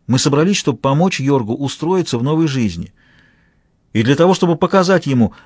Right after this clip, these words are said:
эта жизнь и люди рады его возвращению. Знаешь, Карен, у тебя это часть профессиональных навыков. А у меня нет никакой миссии. Я приехал не для того, чтобы проводить с ним психотерапевтические сеансы. Я готов предложить Йоргу работу.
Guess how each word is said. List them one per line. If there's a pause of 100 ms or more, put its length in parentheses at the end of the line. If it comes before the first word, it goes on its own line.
(100)
эта
жизнь
и
люди
рады
его
возвращению. (1080)
Знаешь,
Карен,
у
тебя
это
часть
профессиональных
навыков. (800)
А
у
меня
нет
никакой
миссии.
Я
приехал
не
для
того,
чтобы
проводить
с
ним (500)
психотерапевтические
сеансы. (360)
Я
готов
предложить
Йоргу
работу.